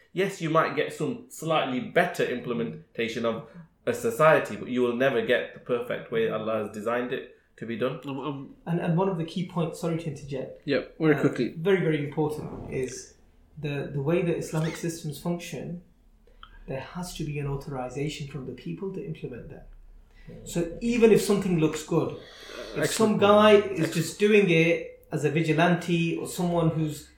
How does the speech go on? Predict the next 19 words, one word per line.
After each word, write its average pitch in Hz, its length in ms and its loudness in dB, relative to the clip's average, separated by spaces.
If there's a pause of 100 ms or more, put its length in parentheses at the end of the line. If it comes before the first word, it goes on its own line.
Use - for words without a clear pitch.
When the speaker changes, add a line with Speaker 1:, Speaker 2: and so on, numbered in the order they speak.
Speaker 3:
still 208 400 8
come 190 220 0
to 170 100 2
power 185 340 2
through 151 200 -2
force, 180 600 -2 (400)
but 156 100 -2
he 175 140 -2
just 160 200 -4
feels 190 320 4
like 151 240 2
doing 175 220 4
something 143 320 -2
Islamic 180 420 -2
now, 143 420 -6 (540)
that 170 500 -2
still 190 400 6
makes 175 500 0
that - 400 -2